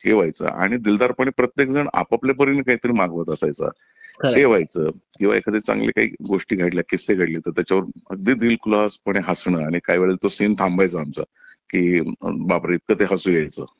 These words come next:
Speaker 1: तर ते
Speaker 2: खरं आहे.
Speaker 1: गोंधळ व्हायचे, भाषेचे गोंधळ व्हायचे बरेचदा. तिथे कॉन्व्हेंटमध्ये थोडीशी शिक्षण असल्यामुळे तिला अनेक मराठी जे अतिशय, अ, अवघड मराठी शब्द तिला माहित नसायचे वगैरे, तर
Speaker 2: बरोबर.
Speaker 1: त्याच्यावर ते आमचं थोडंसं म-, तिला टीझिंग वगैरे करायचो आम्ही.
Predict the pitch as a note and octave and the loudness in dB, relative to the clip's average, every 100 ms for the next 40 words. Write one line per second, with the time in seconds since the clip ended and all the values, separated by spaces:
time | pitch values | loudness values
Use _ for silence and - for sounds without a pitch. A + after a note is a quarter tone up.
0 | _ _ - - G#2 A2 B2+ A#2 - - | _ _ -12 -6 -2 -2 0 -2 -4 -14
1 | _ - F#2+ A2 A2+ G#2 G2 G2 E2 G2 | _ -8 0 4 4 4 2 0 -2 -2
2 | F#2 A2+ G2+ F#2+ F2+ F2 E2+ D#2+ D#2 D#2+ | 0 0 0 0 2 2 0 -2 -2 -2
3 | D2+ D#2 D#2 - - - - - - F#2+ | -4 -4 -4 -6 -16 -20 -20 -20 -2 -2
4 | F#2+ F#2 F#2 G2+ G2 G2 - F#2+ F#2+ G#2 | 0 0 2 2 2 0 -2 -2 -2 -4
5 | G2+ G2+ G2 - G2+ G2+ G2+ G#2 G2+ G2+ | -2 0 -2 -2 -4 -2 0 0 -2 -2
6 | - G2 F#2 F#2+ - G#2 F#2+ G2 F#2+ - | -2 2 2 0 0 -2 2 2 2 -2
7 | - G2 A2 G2+ - - - - - - | -2 0 2 2 0 -8 -20 -20 -8 -2
8 | F2 E2+ D#2+ - G#2 G#2 G2+ F#2+ F#2+ F#2+ | 0 0 0 2 4 4 2 0 0 0
9 | F#2 F2 F#2 F#2 F2+ F2+ E2 D2+ C#2+ D2 | -2 -2 0 2 0 -2 -2 -4 -4 -4
10 | D2 D2+ D2 F2 B2 A#2 A2+ G2+ G2+ G2+ | -4 -4 -4 -4 -2 0 2 0 -2 -6
11 | F#2 - F#2+ F2 - F2 E2+ F#2 E2+ D#2+ | -4 0 2 0 0 -4 0 -2 -2 -6
12 | D#2 _ - F#2 E2+ F#2+ F2+ F2+ E2 E2 | -8 _ -6 -6 -2 0 2 0 0 -2
13 | D2+ D#2 D2+ D#2 C2+ | -4 -4 -4 -4 -6